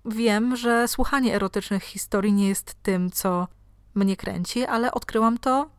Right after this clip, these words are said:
bo po prostu spróbowałam każdego z tych mediów. Jeżeli więc jakiś rodzaj medium wzbudza w tobie sprzeciw albo po prostu cię krępuje, być może jakiś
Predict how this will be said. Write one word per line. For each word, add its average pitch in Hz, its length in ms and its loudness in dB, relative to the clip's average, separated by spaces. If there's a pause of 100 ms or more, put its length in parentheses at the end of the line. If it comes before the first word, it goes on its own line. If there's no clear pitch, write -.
(180)
bo 226 100 -2
po 247 100 -2
prostu 240 300 0
spróbowałam 233 680 2
każdego 214 420 0
z - 60 -6
tych - 180 -8
mediów. 180 460 -6 (640)
Jeżeli 269 280 0
więc 269 340 -2 (100)
jakiś 240 420 0
rodzaj 214 320 0
medium 175 540 -2 (240)
wzbudza 202 680 0 (180)
w - 120 -10
tobie 190 200 0
sprzeciw - 680 -6
albo 196 520 -2
po 196 120 -6
prostu - 300 -2
cię 208 140 -6
krępuje, 190 640 -2 (460)
być 240 240 -6
może 285 240 0
jakiś 285 300 -6